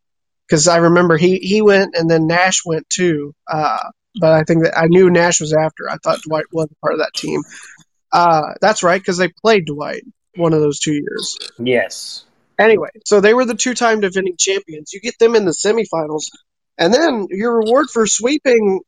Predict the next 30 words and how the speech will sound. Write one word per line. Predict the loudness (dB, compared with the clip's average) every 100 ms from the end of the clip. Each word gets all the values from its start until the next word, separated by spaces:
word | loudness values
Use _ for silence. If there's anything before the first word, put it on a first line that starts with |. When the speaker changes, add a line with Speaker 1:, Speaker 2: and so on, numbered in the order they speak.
| -6
Speaker 1:
through | -2 2
that | 2 2
team, | -4 -8 -4
not | -4 -2
just | -4 -4 -6
winning | -6 -2 -2
that | -2 -2
series, | -2 0 -2
but | -4 -4
sweeping | -4 -2 0 2 0 -4 -12
and | -4 0
looking | 0 0 0 0
like | 0 -2 0
the, | 2 2 _ _ _ _ _
just | 0 0
the | 0 -4
more | -6 -2 4 6 6
dominant | 2 2 2 2 -2 -2
team | 0 2 2 0 -4 -12 _
all | 0 2
throughout | 4 4 4 -2 _ _ -4
that | 0 0 0
year. | -2 -2 -4 _ _ -20 _ _
Your | 2 4 6
reward | 4 2 2
is, | 0 0 -6 -12 _ -2
oh, | 2 2
yeah, | 2 0 -2
the | 4 4 4 0 _ -2
big | 0